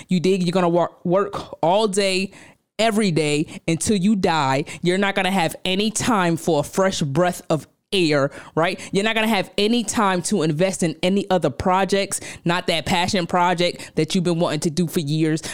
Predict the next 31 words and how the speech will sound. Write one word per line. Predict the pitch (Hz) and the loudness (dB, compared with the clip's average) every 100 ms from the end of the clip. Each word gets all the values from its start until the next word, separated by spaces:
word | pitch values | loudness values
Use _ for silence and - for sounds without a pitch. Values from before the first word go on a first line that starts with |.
| - | -4
because | 180 208 170 | -2 0 0
you're | |
gonna | 175 156 139 | 0 0 -2
come | - 190 226 | -2 0 0
home, | - - - - 392 160 143 156 - - - | -2 -10 -8 0 2 4 2 -2 -4 -12 -8
right? | - 160 226 247 - | -2 0 0 -2 -2
You're | 185 | 0
gonna | 214 185 | 2 2
need | 180 233 254 | 2 2 2
to | - 254 - _ 147 | 0 -2 -4 _ 0
relax. | 151 147 190 220 - | 2 4 2 0 0
You're | 180 | 0
gonna | 175 | 0
need | 165 190 196 | 0 0 0
to | - 214 170 170 | 0 -2 0 0
unwind, | 170 151 185 180 147 143 - | 0 2 2 2 0 -2 -2
and | 165 | 0
then | 185 | 0
you're | 190 | 2
gonna | 180 160 | 0 0
need | 160 185 185 | 0 0 0
to | |
prepare | 180 - 208 175 160 | -2 0 0 0 0
to | 170 | -2
come | 208 175 | -2 0
back | 151 151 135 - | 0 -2 -4 -4
and | 165 151 | 0 0
work | 156 - | -2 -2
for | 151 | -2
me | 143 139 | -2 -2
tomorrow. | - 139 143 110 80 | -4 -2 -2 -2 -8